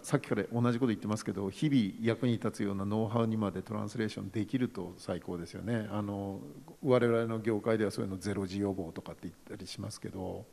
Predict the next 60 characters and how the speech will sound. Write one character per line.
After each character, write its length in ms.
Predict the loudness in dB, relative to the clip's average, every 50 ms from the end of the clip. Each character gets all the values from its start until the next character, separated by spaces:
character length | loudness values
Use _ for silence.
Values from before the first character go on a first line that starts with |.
| -20 -20 -20 -20 -20 -18 -18 -18 -18 -20 -2 2
私 260 | 4 6 8 8 6
最 240 | 8 8 8 8 8
近 240 | 8 6 6 8
読 180 | 8 8 8 8
ん 40 | 8
だ 120 | 6 6
ね、 300 | 6 4 0 0 -2 -4 -2
あ 160 | -2 0 0 2
の、 280 | 2 0 0 0 0
見-、 200 | 0 0 -2 -2 -2
見 80 | -4 0
か 140 | 0 2
け 80 | 2 2
た 100 | 2 2
論 220 | 2 2 2 2
文 160 | 2 2 2 2
で 140 | 2 0
ち 100 | 0 0
ょ 40 | -2
っ 20 | -2
と 160 | -2 -4 -8 -10 -4 -2
ど-、 180 | -2 -2 -2 -2 -6 -14 -20 -20 -16 -16 -14 -16 -16 -16 -16 -16 -16 -14 -12 -10
驚 420 | -10 -10 -6 0 4 6 6 6
い 60 | 6
た 100 | 4 2
の 100 | 0 0
が、 180 | -2 -4 -4 -6 -8 -12 -20 -20 -20 -20 -20 -20 -20 -20 -20 -20 -20 -20 -20 -12 -6
ニ 120 | -2 0 2
ュ 60 | 4
ー 40 | 4
イ 60 | 6
ン 40 | 6
グ 80 | 6
ラ 120 | 8 8 6
ン 40 | 6
ド 60 | 6
ジ 100 | 6 6
ャ 60 | 6
ー 40 | 6
ナ 100 | 4 2
ル 60 | 0
か 120 | -2 -4
な 60 | -4 -4
ん 80 | -4
か 120 | -6 -6 -6
に 220 | -6 -6 -6 -6 -4 0
二 160 | 0 0 0
報 340 | 2 0 0 0 0 -2 -2
ポ 100 | -2 -4
ン 80 | -4 -2
ポ 140 | -2 -2 -2
ン 40 | -2
と 80 | -2
出 120 | -4 -4 -4
た 120 | -4 -6
ん 80 | -6 -8
で 60 | -10
す 80 | -8
け 80 | -8 -8
ど、 300 | -6 -6 -8 -10 -10 -12